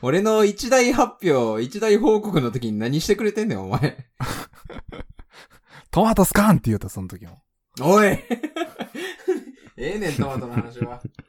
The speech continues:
Speaker 1: <laughs> はい、というわけで、そろそろ、あ、そうか。トマトから糖に行ったから、そろそろっていうか、糖の話は一応してたんか。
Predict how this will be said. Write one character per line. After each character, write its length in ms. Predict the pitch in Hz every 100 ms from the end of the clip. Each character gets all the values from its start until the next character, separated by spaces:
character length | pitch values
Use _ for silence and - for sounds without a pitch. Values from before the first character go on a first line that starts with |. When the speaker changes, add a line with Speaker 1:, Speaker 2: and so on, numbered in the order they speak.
| _
Speaker 1:
<laughs> 380 | _ _ _ _
は 160 | 90
い、 100 | 90
と 80 | -
い 60 | 101
う 40 |
わ 80 | 104
け 120 | 110
で、 280 | 107 107 107
そ 160 | 104 143
ろ 80 |
そ 120 | 131 120
ろ、 360 | 110 101 - _ _ _ _ _ _ _ _ _ _ _ _ _ _ _ _ _
あ、 280 | - - -
そ 160 | - -
う 60 |
か。 180 | - - _
ト 120 | -
マ 160 | 160 165
ト 220 | 165 160
か 140 | 151 147
ら 280 | 139 135 -
糖 200 | 139 135
に 120 | 131
行 80 | -
っ 20 |
た 100 | 101
か 80 | 85
ら、 360 | 85 71 - _ _ _ _
そ 180 | -
ろ 80 | 147
そ 100 | 127
ろ 80 | 95
っ 60 | -
て 80 |
い 40 | 90
う 20 |
か、 140 | -
糖 200 | 73 127
の 80 | 131
話 240 | 131 113 90
は 40 |
一 160 | 85 95
応 20 |
し 60 |
て 100 | -
た 100 | 104
ん 80 | 71
か。 180 | - -